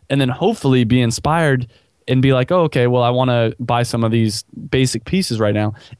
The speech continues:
And if nothing else, they go back to our website and they get familiar with being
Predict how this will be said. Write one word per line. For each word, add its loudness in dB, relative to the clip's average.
And 2
if -2
nothing 2
else, -2
they 2
go 4
back 0
to -2
our 2
website 0
and 2
they 2
get -2
familiar 2
with 0
being 0